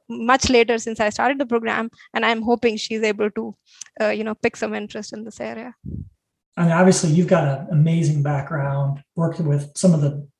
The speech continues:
Speaker 2: the biggest names in C P G and other categories. Who influences you?
Speaker 1: I'm, I'm very, um, influenceable. Let me say that. So I, I don't want to take one or two names,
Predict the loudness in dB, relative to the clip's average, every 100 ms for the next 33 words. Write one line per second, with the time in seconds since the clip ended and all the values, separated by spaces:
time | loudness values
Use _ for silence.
0 | 4 4 6 2 2 4 6 6 6 4
1 | 4 2 2 2 2 2 2 0 0 0
2 | 0 0 0 0 0 0 0 -2 -4 -10
3 | -20 -20 -20 _ 4 6 6 4 4 4
4 | 4 4 0 -14 _ _ _ _ -14 -2
5 | 2 2 0 0 0 0 2 4 4 0
6 | -4 -10 -20 _ _ -20 _ _ -2 0
7 | 2 0 -4 -14 -16 -6 -2 0 4 4
8 | 4 2 2 0 -6 -12 -8 -4 0 2
9 | 4 4 2 -4 -8 -4 2 2 4 2
10 | 4 4 6 4 2 0 4 4 2 2
11 | 4 6 4 2 -2 -4 -4 -4 -6